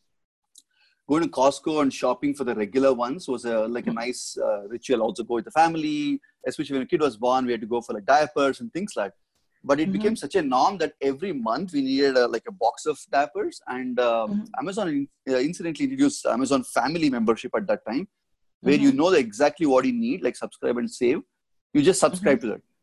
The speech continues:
Speaker 1: And it
Speaker 2: Mm-hmm.
Speaker 1: became such a blessing in disguise because I knew, like, for the next six months, my daughter's, like,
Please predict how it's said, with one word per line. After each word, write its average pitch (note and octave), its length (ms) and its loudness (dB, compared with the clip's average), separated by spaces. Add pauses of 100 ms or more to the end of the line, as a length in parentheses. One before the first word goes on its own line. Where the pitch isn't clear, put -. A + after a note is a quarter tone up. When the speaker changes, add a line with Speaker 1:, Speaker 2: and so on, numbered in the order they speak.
(260)
Speaker 1:
And C3 140 0
it C#3+ 100 0
Speaker 2:
Mm-hmm. D#3 140 -4
Speaker 1:
became F3 260 2
such - 360 -6
a F3 100 6
blessing D3 520 -2
in D3+ 100 -6
disguise C#3+ 420 0
because C#3+ 240 0
I C3+ 120 4
knew, C#3+ 280 0
like, D3 200 2
for C#3 100 -2
the B2+ 60 -2
next D#3 200 -6
six - 220 -8
months, D#3+ 260 -2
my C3+ 80 -2
daughter's, B2+ 520 0
like, B2 240 -2